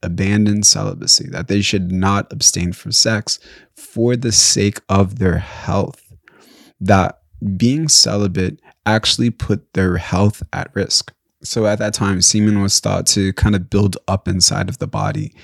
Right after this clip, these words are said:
And if it's not expelled regularly, then it would lead to problems like headaches, depression, and even death. And so regular sex was considered essential for men.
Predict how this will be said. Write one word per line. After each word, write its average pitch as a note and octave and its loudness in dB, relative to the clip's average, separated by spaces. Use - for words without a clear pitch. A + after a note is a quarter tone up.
And G#2 2
if G2 4
it's - 0
not G2+ 2
expelled F#2 0
regularly, F#2 -2
then G2+ 4
it E2 0
would G2 2
lead G2 2
to F#2 2
problems F#2+ 0
like - -4
headaches, G2+ 0
depression, F#2 -2
and G2+ 0
even G#2 0
death. - 0
And G#2+ 0
so G2+ 0
regular A2 0
sex G2 0
was F#2 0
considered F#2 0
essential F2+ 2
for - -8
men. F#2 0